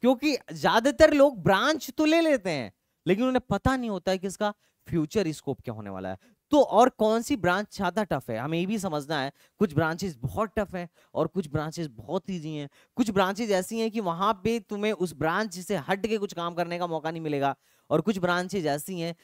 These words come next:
जो एकदम परफेक्ट हैं अगर सिविल सर्विसेज की तैयारी करनी हो तो, मतलब बहुत ही ज्यादा, क्योंकि पढ़ना उतना ज्यादा नहीं होता है, पास होना उतना कठिन नहीं होता है जितना other branches में होता है। तो सर ये कौन सी ब्रांचेस हैं? अब ब्रांचेस पे थोड़ी सी ना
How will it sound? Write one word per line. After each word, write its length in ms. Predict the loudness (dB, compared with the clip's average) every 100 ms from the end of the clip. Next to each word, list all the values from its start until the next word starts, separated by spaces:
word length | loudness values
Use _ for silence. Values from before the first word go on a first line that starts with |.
| _ -4
जो 220 | 4 4
एकदम 280 | 2 -2 -2
परफेक्ट 720 | 0 -2 0 -2 -2 _ -4
हैं 140 | -4
अगर 280 | -6 -2 -2
सिविल 320 | -2 -4 -2
सर्विसेज 480 | -2 -4 -4 -8 -12
की 80 | -8
तैयारी 260 | -6 -6
करनी 280 | -6 -10 -10
हो 160 | -10 -10
तो, 220 | -12 -14 _ _
मतलब 240 | -2 2 2
बहुत 420 | 2 4 2 2
ही 120 | -4
ज्यादा, 320 | 2 2 2
क्योंकि 300 | -2 -4 -6
पढ़ना 560 | -8 -2 -2 0 0 0 -6 _ -10
उतना 400 | 0 2 4 2
ज्यादा 300 | 4 2 0
नहीं 120 | -2
होता 260 | -4 0
है, 160 | 2 0 -4 _ -20 -20 _ _
पास 460 | 0 4 2 2 -6
होना 260 | -6 -2 0
उतना 360 | -2 -2 -2
कठिन 280 | -2 -6 -6
नहीं 120 | -8
होता 220 | -8 -4 -4
है 100 | -4
जितना 320 | -6 -8 -8
other 200 | -6 -4
branches 340 | -4 -6 -10
में 60 | -10
होता 220 | -8 -6
है। 80 | -6 -10 _
तो 80 | -8
सर 180 | -4 -2
ये 120 | -2
कौन 220 | -4 -6
सी 100 | -6
ब्रांचेस 480 | -10 -8 -10 -8 -8
हैं? 100 | -8 -12 -10 -6
अब 100 | -2
ब्रांचेस 600 | 0 -2 -2 0 0 0
पे 100 | -4
थोड़ी 300 | -2 -2 -2
सी 140 | -4
ना 160 | -6